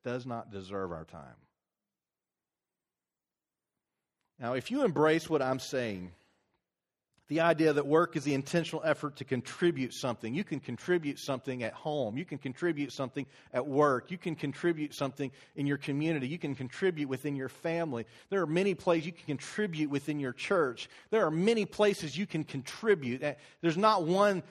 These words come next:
right place. It's not the place that you contribute. It's the idea that God has gifted me with an ability to give to others. I need to give to others. And while we often make that all about money, dollars and cents,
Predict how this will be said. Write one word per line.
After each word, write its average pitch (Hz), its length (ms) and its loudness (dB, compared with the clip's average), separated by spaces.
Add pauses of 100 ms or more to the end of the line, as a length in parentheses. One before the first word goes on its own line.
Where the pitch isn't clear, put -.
right 165 460 4
place. 180 440 2
It's 160 200 -4
not 202 280 2
the 175 200 -2 (220)
place 208 480 4
that - 180 -4
you 156 80 -4
contribute. 151 580 0
It's 160 160 -2
the 156 180 0
idea 147 580 2
that 147 180 2
God 175 240 2
has 143 240 -2
gifted 180 400 2
me 156 160 2
with 147 160 0
an 139 100 -2
ability 151 380 2
to 113 100 -4
give 143 300 2
to - 160 0
others. 165 320 2
I 190 140 4
need 185 180 -4
to 123 120 0
give 143 420 0
to 151 120 2
others. - 540 -12 (320)
And 165 140 0
while 196 220 8
we 202 180 4
often 226 440 4
make 214 220 4
that 185 200 4
all 196 260 6
about 175 280 4
money, 165 400 2
dollars 165 440 4
and 135 120 -2
cents, 214 400 0